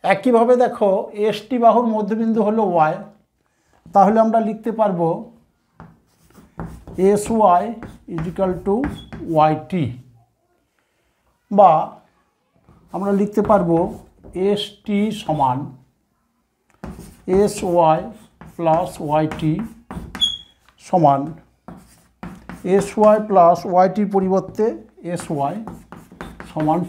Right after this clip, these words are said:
টুয়াইস এসওয়াই। তাহলে এ পর্যন্ত আমরা পেলাম আরএক্স, আরএস বাহুর মধ্যবিন্দু হলো X, অতএব আরএক্স সমান এক্স এক্স।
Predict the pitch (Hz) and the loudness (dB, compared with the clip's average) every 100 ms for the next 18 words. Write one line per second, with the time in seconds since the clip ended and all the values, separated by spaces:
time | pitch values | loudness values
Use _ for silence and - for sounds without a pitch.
0 | - 139 139 151 220 - - - 139 147 | -4 -4 -2 -2 -2 -6 -12 -10 -6 -6
1 | - 330 135 - - _ _ _ _ _ | -8 -12 -10 -10 -14 _ _ _ _ _
2 | _ _ _ _ _ _ _ _ _ _ | _ _ _ _ _ _ _ _ _ _
3 | _ - 196 220 233 185 240 247 240 233 | _ 2 2 6 6 6 2 0 -2 0
4 | 240 233 208 196 180 254 - 156 160 180 | -2 -2 0 2 2 -2 -8 -6 -2 0
5 | 214 220 220 - - _ _ _ 165 190 | 0 -2 -6 -16 -20 _ _ _ 0 2
6 | 226 214 190 185 208 208 185 180 202 214 | 2 0 2 2 2 -2 -4 -4 -6 -4
7 | 214 196 190 180 165 196 - - - 165 | -4 -2 -2 -2 -2 -4 -10 -18 -16 -10
8 | 185 180 160 185 202 - 180 165 185 277 | -4 0 0 0 -4 -6 -4 0 0 0
9 | 285 - _ _ _ _ _ _ - - | -4 -14 _ _ _ _ _ _ -20 -20
10 | _ _ - 185 - - 92 - | _ _ -4 -4 -4 -8 -10 -12